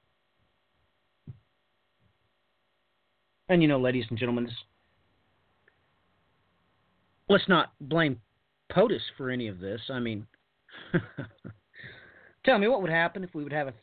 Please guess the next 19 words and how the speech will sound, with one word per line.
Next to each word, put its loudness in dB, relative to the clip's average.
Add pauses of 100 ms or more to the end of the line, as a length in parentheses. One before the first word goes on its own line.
third-party -2
special -4
investigation -4
into, -4
oh, 0
I 2
don't -2
know. -6 (140)
Let's 4
just 0
try 4
all -2
of -8
them. -20 (2000)
If 4
we 4
had 6
a 0 (200)
third-party, 0